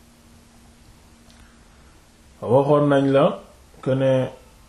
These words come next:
ku mel ni imaam al-Hafiz Ibn Hajar rahmatullah alayhi,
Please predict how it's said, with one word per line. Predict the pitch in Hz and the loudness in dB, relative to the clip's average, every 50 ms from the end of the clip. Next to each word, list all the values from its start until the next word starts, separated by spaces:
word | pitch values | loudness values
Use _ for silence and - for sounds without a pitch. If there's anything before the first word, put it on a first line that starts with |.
| _ _ _ - - - _ _ _ - - - - | _ _ _ -20 -20 -20 _ _ _ -20 -20 -20 -12
ku | - - 143 | -6 -2 -2
mel | 139 143 139 135 135 139 | 0 2 2 2 2 0
ni | 135 135 | 0 0
imaam | 143 135 135 131 131 131 | 0 0 2 2 2 2
al-Hafiz | 127 127 123 - - 143 131 127 127 135 123 120 | 2 0 0 -4 -2 0 0 0 0 0 0 0
Ibn | 127 120 123 123 123 | 0 0 0 0 -2
Hajar | 120 - 127 123 120 120 127 131 135 143 139 | -2 -2 -2 0 2 2 2 2 2 2 2
rahmatullah | 131 127 - - 127 120 120 - 123 120 120 123 120 120 120 120 | 0 0 0 0 -2 -4 -2 -2 -2 0 2 2 2 2 2 2
alayhi, | 120 120 120 127 131 139 123 | 2 2 2 2 0 0 -2